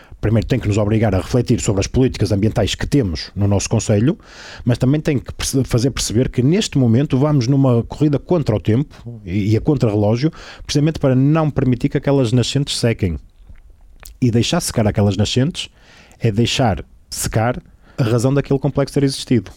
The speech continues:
Aquele complexo existe desde, pelo menos, há dois mil anos a dar água à cidade de Braga. Portanto, não faz sentido é nós não tomarmos medidas para evitar que os lençóis de água sequem. E depois, obviamente, há a fruição do património, que eu acho que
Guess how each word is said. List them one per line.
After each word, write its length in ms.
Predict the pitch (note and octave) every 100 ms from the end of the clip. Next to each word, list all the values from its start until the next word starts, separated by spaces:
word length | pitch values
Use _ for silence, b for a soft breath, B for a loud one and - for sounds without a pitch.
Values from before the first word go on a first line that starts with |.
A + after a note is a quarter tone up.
| - _ _ _ _ _
Aquele 340 | F#2 - C3+ F#2+
complexo 540 | F#2+ F2 C#3+ - - - B2
existe 400 | A2+ B2 - A#2+
desde, 240 | B2 E2+
pelo 280 | - F#3+ F#3
menos, 480 | E3 D3+ G2 - - -
há 140 | A2
dois 220 | A2+ C#3
mil 200 | A#2 A2+
anos 220 | A2+ C3+ B2
a 40 |
dar 140 | A#2
água 180 | A2+ A2+
à 40 | A2
cidade 280 | A2+ G#2+
de 60 | F2
Braga. 320 | D#2+ C#2+ C#2 - - B B B
Portanto, 340 | - G#2+ - G2
não 120 | G2+
faz 220 | - G#2+
sentido 440 | B2 A2 C3+ D3
é 60 | B2
nós 240 | B2 G2+
não 160 | A2+ A#2
tomarmos 420 | - A2+ G2+ G2
medidas 560 | G2+ G2+ A#2+ C#3+ F3 - b b b -
para 160 | G#2+
evitar 420 | G#2+ G#2 - A#2 -
que 160 | -
os 140 | B2 B2
lençóis 260 | A#2+ B2
de 80 | A#2+
água 140 | A#2+
sequem. 360 | C#3+ G#2+ - F2 B B B B
E 80 |
depois, 200 | - F2
obviamente, 540 | F2+ F#2 F#2+ G#2 A#2+ G2+
há 200 | A2+ A2+
a 60 |
fruição 440 | - F#2+ F2+ A2+ G#2+
do 100 | G2+
património, 540 | A2 - G#2+ A2 B2
que 80 | -
eu 80 | G#2
acho 180 | G2+ -
que 260 | A#2+ C3